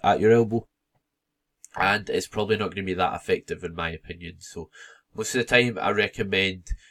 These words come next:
keeping the amount of reps you do relatively high. So I myself, I do, like, one set in the eight to ten rep range,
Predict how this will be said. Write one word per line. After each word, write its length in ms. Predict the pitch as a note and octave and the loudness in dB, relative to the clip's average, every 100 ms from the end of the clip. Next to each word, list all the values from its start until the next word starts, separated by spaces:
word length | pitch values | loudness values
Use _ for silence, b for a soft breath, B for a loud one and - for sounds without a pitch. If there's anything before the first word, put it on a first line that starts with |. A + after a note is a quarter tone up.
| b _ - | b _ -12
keeping 460 | - A#2 G#2+ G#2+ | -8 -2 0 0
the 520 | G#2 G#2 G#2 G2+ F#2+ F2+ B B B _ _ _ _ _ | 0 2 4 2 2 -4 B B B _ _ _ _ _
amount 400 | - G2 G2+ F#2+ | -6 -2 0 0
of 320 | F#2+ F#2+ F2+ | 0 -2 -4
reps 300 | G2 F#2 - | -4 -4 -6
you 40 | F2+ | -6
do 200 | F#2+ F#2 - - | -4 -4 -4 0
relatively 460 | A#2+ B2 A2 G2 | 0 0 -4 -4
high. 240 | G#2 F#2+ E2+ | 0 0 -2
So 240 | - E2+ B B B B | -10 -12 B B B B
I 160 | - B2 | 2 4
myself, 560 | B2+ A2+ - C3 C#3 - | 6 4 6 6 4 4
I 140 | G#2 A2 | 2 2
do, 260 | A2+ A2 | 4 8
like, 120 | G#2+ | 6
one 300 | - G2+ G#2+ | 6 -2 -2
set 420 | G#2+ - G#2+ G#2 - | -2 0 2 2 -2
in 120 | F#2 | -4
the 340 | F2+ F#2 F#2 - | -2 0 -2 -4
eight 180 | G2+ | -8
to 100 | - | -8
ten 200 | - A2+ | 0 0
rep 220 | A2 A2 - | 2 0 0
range, 380 | D3 C#3+ - | -2 -2 -14